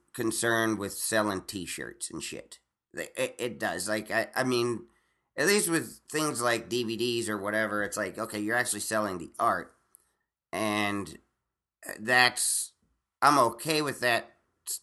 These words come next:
but still to a degree. I just don't like to, um, you know, at my own peril, I am just not much of a, uh,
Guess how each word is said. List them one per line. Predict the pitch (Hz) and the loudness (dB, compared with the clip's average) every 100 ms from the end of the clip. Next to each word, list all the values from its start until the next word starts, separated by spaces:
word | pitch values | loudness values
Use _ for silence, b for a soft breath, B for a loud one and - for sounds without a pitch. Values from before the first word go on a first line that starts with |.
| - | -2
but | 127 | -2
still | - 139 135 | 0 2 0
to | 107 120 | 2 0
a | 120 | 0
degree. | 107 120 185 107 | -2 2 2 2
I | |
just | 98 110 - | -2 -4 0
don't | 113 104 | 0 0
like | 85 107 - | 0 -2 -4
to, | - 104 98 98 | -8 -6 -4 -4
um, | 98 95 92 92 _ _ _ _ _ _ _ _ _ _ _ - | -2 -2 -6 -12 _ _ _ _ _ _ _ _ _ _ _ -12
you | 135 | -4
know, | 98 92 95 - | -2 -2 -2 -2
at | 120 123 | -2 0
my | 120 110 | 0 2
own | 107 104 | 2 0
peril, | - 120 113 98 113 - | -4 -2 0 0 -2 -2
I | 95 | -2
am | 101 98 92 | -2 -4 -6
just | 87 98 - 87 | -8 -8 -8 -4
not | 92 92 - _ | -4 -4 -8 _
much | 85 85 - | -6 -6 -6
of | 87 85 | -8 -6
a, | 85 87 85 | -6 -6 -6
uh, | 78 78 | -8 -10